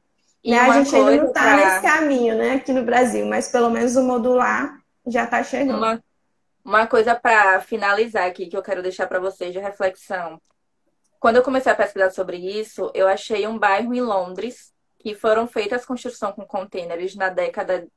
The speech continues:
Speaker 1: do ano dois mil, ou seja, vinte anos atrás,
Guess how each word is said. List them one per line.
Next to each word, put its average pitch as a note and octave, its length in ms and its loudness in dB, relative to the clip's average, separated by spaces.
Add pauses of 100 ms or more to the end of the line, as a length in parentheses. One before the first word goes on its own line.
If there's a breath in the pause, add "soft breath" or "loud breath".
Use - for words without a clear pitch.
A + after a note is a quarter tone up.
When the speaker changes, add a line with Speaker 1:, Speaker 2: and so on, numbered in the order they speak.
Speaker 1:
do F#3 140 -2
ano F#3 180 -4
dois B3+ 280 2
mil, G3 420 -6
ou G3 140 0
seja, E3+ 260 -6
vinte A3+ 320 -10
anos A3 220 -6
atrás, F#3+ 640 -4